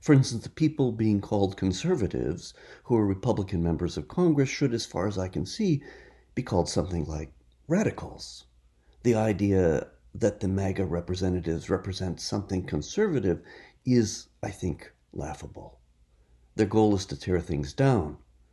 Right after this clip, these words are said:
so I don't see how that can count as conservative. There were other topics being discussed that morning,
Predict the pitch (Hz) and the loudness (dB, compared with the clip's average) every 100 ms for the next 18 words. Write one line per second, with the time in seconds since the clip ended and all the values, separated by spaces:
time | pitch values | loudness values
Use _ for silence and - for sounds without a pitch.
0 | _ - - 113 107 110 - - 117 98 | _ -8 -6 -4 -4 -6 -8 -6 -2 0
1 | 95 - - 85 69 80 85 - 92 - | -2 -6 -12 -8 -8 -6 -6 -6 -10 -8
2 | 69 52 - - - 69 - 50 - - | -10 -10 -14 -12 -10 -8 -10 -14 -20 -20
3 | - _ _ _ _ _ _ _ _ _ | -20 _ _ _ _ _ _ _ _ _
4 | - 277 349 262 - - 65 - - - | -4 -2 0 0 -2 -6 -12 -14 -20 -8
5 | 80 76 73 - 78 - - - 92 135 | -4 -4 -6 -4 -4 -2 -4 -4 -2 -2
6 | 170 | -4